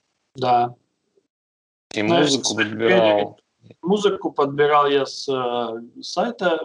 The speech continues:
Speaker 1: Royalty Free. Вот, э, тоже очень долго музыку я подбирал, почти месяц.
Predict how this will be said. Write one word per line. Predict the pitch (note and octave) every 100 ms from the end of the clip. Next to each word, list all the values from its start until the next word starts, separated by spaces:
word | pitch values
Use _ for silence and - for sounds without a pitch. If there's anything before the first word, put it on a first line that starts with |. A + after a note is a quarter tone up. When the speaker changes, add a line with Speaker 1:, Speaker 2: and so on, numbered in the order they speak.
| -
Speaker 1:
Royalty | C#3 C#3+ C#3 C3+ -
Free. | C3 - C3+ B2+ - _ - _ _
Вот, | C#3+ B2 A#2+ A#2+ A#2+
э, | A2+ A#2 A2+ - C3
тоже | - B2+ B2
очень | F#3+ C3+
долго | C3 C3+ C3
музыку | B2+ C3 B2+ B2+
я | A2+
подбирал, | A2+ A2+ A#2+ C#3 F#3 A3
почти | F3+ - - _ E3
месяц. | D#3+ E3 D3 C3+ - -